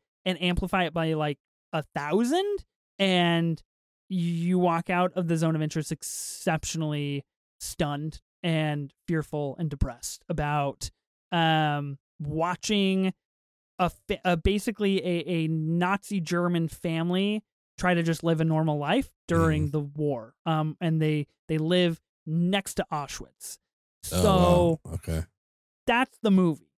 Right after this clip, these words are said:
Speaker 1: And that's, that's kind of, like, that's what's on I M D B. There's no trailer out for it yet or anything. There's a couple of steal-, of stills. Sandra Hüller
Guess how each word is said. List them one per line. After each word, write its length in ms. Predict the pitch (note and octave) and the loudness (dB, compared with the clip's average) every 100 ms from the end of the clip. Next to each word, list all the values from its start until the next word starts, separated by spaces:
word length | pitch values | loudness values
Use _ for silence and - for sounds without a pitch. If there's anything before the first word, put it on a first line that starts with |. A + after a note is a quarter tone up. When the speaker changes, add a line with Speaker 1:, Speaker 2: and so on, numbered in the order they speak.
| _ | _
Speaker 1:
And 260 | F#3+ F#3 E3 | 0 0 2
that's, 260 | G3 G#3 - _ | 2 0 -2 _
that's 280 | F#3+ F3+ - | 0 0 -2
kind 200 | G#3 F#3+ | 0 0
of, 100 | E3+ | 0
like, 160 | E3 - | -2 0
that's 320 | E3+ E3+ - | -2 -2 -8
what's 240 | F3 F#3 G3 | -2 0 2
on 100 | G3+ | 0
I 140 | F#3+ | 2
M 80 | F#3+ | 2
D 100 | F#3+ | 0
B. 440 | F#3+ E3 D#3 D3+ D3 _ _ | 0 0 0 -2 -4 _ _
There's 140 | D#3+ F#3+ | 0 2
no 100 | G#3 | 2
trailer 320 | A3 G3 F#3 | 2 2 2
out 160 | F3+ | 2
for 180 | - F3+ | 2 2
it 60 | F3 | 2
yet 260 | E3 D#3+ | 0 0
or 60 | E3 | 0
anything. 220 | D#3+ E3 | -2 -2
There's 120 | D#3+ | -4
a 40 | D3+ | -6
couple 360 | - G3+ G3 F#3+ | -6 -2 2 0
of 80 | |
steal-, 460 | - - - D#3 D#3+ | -2 -6 -2 -2 -2
of 100 | F3 | -4
stills. 500 | - - D#3+ D3+ D3+ - _ _ | -4 0 2 2 0 -8 _ _
Sandra 240 | G#3 G3+ G3 | 0 2 4
Hüller 440 | G3+ G3+ G#3+ | 4 4 2